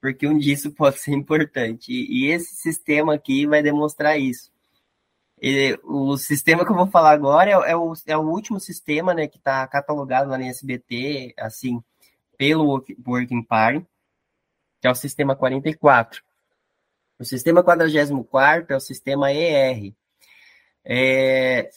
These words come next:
foi publicado bem recentemente, em janeiro desse ano, Karamatik, ele publicou na, no, na revista Blood, que é uma das revistas mais renomadas na área de hematologia,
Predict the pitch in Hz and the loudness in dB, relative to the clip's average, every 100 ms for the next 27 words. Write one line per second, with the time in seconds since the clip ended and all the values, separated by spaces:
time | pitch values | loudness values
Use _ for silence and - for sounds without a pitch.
0 | - 165 180 202 202 190 190 175 175 226 | -6 -6 -4 -8 -2 0 0 -4 -4 -4
1 | 254 240 208 - 175 151 190 196 165 151 | -6 -8 -8 -4 -2 -2 -4 -4 -4 -2
2 | 143 143 180 165 156 - 127 156 185 147 | -2 -4 -4 -4 -6 -4 -2 0 -2 -8
3 | _ - 135 135 135 - 139 143 - 117 | _ -4 -2 0 -2 -2 -6 -6 -6 -8
4 | - _ _ 120 117 110 127 127 123 - | -8 _ _ -6 -4 -4 -2 -2 -2 -4
5 | 127 117 - _ _ _ 120 120 120 117 | -4 -4 -8 _ _ _ 2 2 2 0
6 | 113 113 113 110 117 120 120 120 113 110 | 0 0 -2 -2 -2 -2 -2 -2 0 0
7 | 120 - - 120 110 113 107 110 113 117 | 2 0 -4 -8 -8 -10 -8 -6 -6 -8
8 | 110 107 117 127 127 117 113 117 143 131 | -6 0 0 0 -2 -2 0 0 0 -4
9 | - 113 110 113 110 110 110 113 110 107 | -6 -4 -2 -4 -4 -4 -4 -4 -2 -2
10 | 113 143 151 | 2 2 2